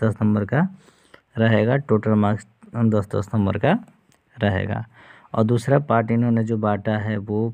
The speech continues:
पांच सब्जेक्ट में किया हुआ है, जिसमें देखेंगे जनरल नॉलेज और करंट अफेयर जो है वो दस नंबर का रहेगा, रीजनिंग एबिलिटी, इसमें रीजनिंग भी रहेगा, और कंप्यूटर लिटरेसी रहेगा, पेडागोजी रहेगा और साइंस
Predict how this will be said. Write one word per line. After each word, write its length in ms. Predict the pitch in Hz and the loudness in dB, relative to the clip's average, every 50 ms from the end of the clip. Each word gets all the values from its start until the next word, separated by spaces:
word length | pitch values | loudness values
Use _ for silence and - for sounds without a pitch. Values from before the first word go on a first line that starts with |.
| - - | -4 -2
पांच 220 | 117 117 120 117 | 0 0 0 -2
सब्जेक्ट 440 | - 113 113 104 104 110 110 - - | -2 -4 -4 -2 -2 -4 -4 -2 0
में 140 | 107 104 98 | 0 0 0
किया 280 | - 101 101 101 98 98 | 0 -2 0 0 0 0
हुआ 260 | 98 98 101 98 95 | 0 -2 -2 -2 -2
है, 280 | 95 120 170 190 - _ _ _ _ _ _ _ _ _ _ _ _ _ _ - - | -2 -4 -6 -8 -10 _ _ _ _ _ _ _ _ _ _ _ _ _ _ -4 -4
जिसमें 260 | 113 113 - 110 101 | -2 0 2 2 2
देखेंगे 340 | 104 101 - 117 110 120 113 | 2 2 2 4 4 4 4
जनरल 400 | 107 104 101 101 107 107 107 110 | 4 2 2 4 4 4 4 4
नॉलेज 420 | 107 101 101 101 113 120 123 123 - - - 110 | 4 4 2 2 2 0 0 -2 -8 -6 -2 0
और 380 | 104 101 101 104 104 101 104 | 2 4 4 4 4 2 0
करंट 380 | 117 - - 101 104 104 107 110 | 0 0 2 2 2 2 2 2
अफेयर 280 | 107 107 107 107 104 | 0 0 0 0 0
जो 160 | 101 104 107 110 | 0 0 0 0
है 80 | 107 | 0
वो 160 | 101 104 104 | 0 -2 -2
दस 220 | 98 104 104 98 - - | -2 -2 -2 -2 -2 0
नंबर 220 | 107 107 110 110 | 0 2 2 2
का 120 | 110 113 110 | 2 2 2
रहेगा, 540 | 110 113 113 117 120 131 131 113 98 98 - - - - - - - _ - - | 2 2 2 2 2 0 0 -2 -4 -6 -8 -16 -20 -20 -20 -20 -20 _ 0 2
रीजनिंग 400 | 104 101 98 110 113 120 127 120 | 2 2 4 4 6 6 6 6
एबिलिटी, 440 | 117 117 113 113 113 110 110 107 101 | 6 6 6 4 4 2 2 -2 -6
इसमें 320 | - - - - 113 107 | -6 -6 -2 0 2 2
रीजनिंग 380 | 107 107 104 107 113 117 117 117 | 2 2 2 4 4 4 4 2
भी 80 | 123 | 2
रहेगा, 500 | 117 117 117 117 113 110 117 127 151 165 - - _ - - _ - - - - - _ _ - | 2 2 2 2 2 2 0 0 -2 -4 -6 -12 _ -20 -20 _ -20 -20 -20 -20 -20 _ _ 0
और 120 | 101 107 104 | 0 0 2
कंप्यूटर 800 | - 110 107 107 107 110 107 104 - 113 113 110 110 - - - | 2 2 2 2 2 2 0 2 2 2 2 2 0 -2 -4 -2
लिटरेसी 540 | 117 110 107 110 - - 107 107 - - 110 | -2 -2 -2 -4 -2 0 0 0 0 0 0
रहेगा, 380 | 110 110 113 113 110 107 110 | 2 4 4 4 2 2 0
पेडागोजी 600 | 110 - - 104 98 104 101 98 104 101 107 110 | -2 0 0 0 2 2 2 2 0 2 2 2
रहेगा 400 | 110 107 104 110 107 107 117 123 | 2 2 0 -2 -2 -2 -2 -4
और 220 | - - 110 117 113 | -4 -2 -2 -4 -4
साइंस 400 | - - 101 107 120 156 185 | -2 -2 0 2 2 2 2